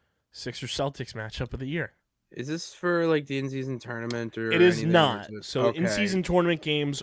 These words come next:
Speaker 1: are, uh, Tuesdays and Fridays.
Speaker 2: Okay. Um, can you explain this to me like a fifth grader? 'Cause, uh, this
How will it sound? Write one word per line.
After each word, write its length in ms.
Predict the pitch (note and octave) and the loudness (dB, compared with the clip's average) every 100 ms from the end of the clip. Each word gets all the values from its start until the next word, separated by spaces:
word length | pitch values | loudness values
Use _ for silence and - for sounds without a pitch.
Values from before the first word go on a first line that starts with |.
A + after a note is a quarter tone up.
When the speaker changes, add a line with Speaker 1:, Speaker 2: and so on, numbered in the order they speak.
| - | -2
Speaker 1:
are, 560 | C3 B2+ B2 B2 A#2+ A2 _ _ _ - | 0 2 0 -2 -4 -8 _ _ _ -4
uh, 520 | B2 A2+ G#2+ G#2+ G#2+ - _ _ _ - | 0 0 -2 -4 -8 -12 _ _ _ -10
Tuesdays 600 | E3+ F3+ F3+ F3+ E3+ D3 | -4 -2 0 0 0 -2
and 240 | C3 A#2 | -6 -8
Fridays. 840 | - - A#2+ A2+ F#2 - - - - _ _ _ _ _ _ _ _ - | -12 -8 -6 -6 -10 -18 -20 -20 -20 _ _ _ _ _ _ _ _ 2
Speaker 2:
Okay. 560 | C#3 C#3 C#3 A#2 G#2 - _ - | 4 6 4 0 -4 -12 _ -4
Um, 540 | B2+ B2+ A#2+ A2+ G#2 _ _ _ _ _ _ _ _ _ _ | 0 2 2 -2 -6 _ _ _ _ _ _ _ _ _ _
can 200 | - C#3 | -8 -4
you 600 | C3+ C#3 D3 C#3+ C#3 A#2+ - _ _ _ _ _ _ | 0 2 4 4 2 -2 -10 _ _ _ _ _ _
explain 580 | C3+ - - B2 B2 B2 | -6 -6 -6 -4 -2 -4
this 160 | B2 - | -6 -6
to 100 | C3 | -6
me 120 | B2 | -4
like 180 | A2+ G#2+ | -4 -6
a 80 | G2+ | -10
fifth 280 | - G#2+ - | -12 -12 -6
grader? 560 | A2+ A2+ A2+ A#2 A2+ _ - | -2 -2 0 -2 -4 _ -14
'Cause, 160 | A2+ - | -12 -8
uh, 60 | B2 | -6
this 260 | B2 C#3+ | -2 -2